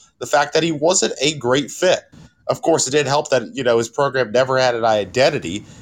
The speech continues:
If you're not gonna fit, your program's gotta have an identity. Well, Fuentes was lost in the wilderness. Buzz Williams, well, Buzz Williams ha-, has an identity with his program. Uh, that's part of it that Brent Pry needs to get back to. Those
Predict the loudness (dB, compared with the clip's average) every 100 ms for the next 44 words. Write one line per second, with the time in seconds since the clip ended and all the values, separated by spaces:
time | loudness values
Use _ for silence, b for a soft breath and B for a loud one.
0 | B -4 0 0 0 -2 -4 0 0 0
1 | -2 -2 0 0 -2 0 2 2 2 0
2 | 2 0 -2 -6 -4 -4 -2 -2 0 -4
3 | -2 0 0 -2 -4 0 2 2 0 -2
4 | -2 -2 -2 -2 0 0 -2 -6 b b
5 | b b b -4 -2 0 0 2 2 2
6 | 2 0 0 2 0 -2 -2 2 2 2
7 | 0 0 -6 -14 _ _ -6 -4 -4 0
8 | 0 0 -4 _ _ _ _ _ _ -2
9 | 2 4 4 2 0 0 0 2 2 2
10 | 0 2 0 0 0 0 -2 -4 -4 0
11 | 0 0 -4 -2 0 0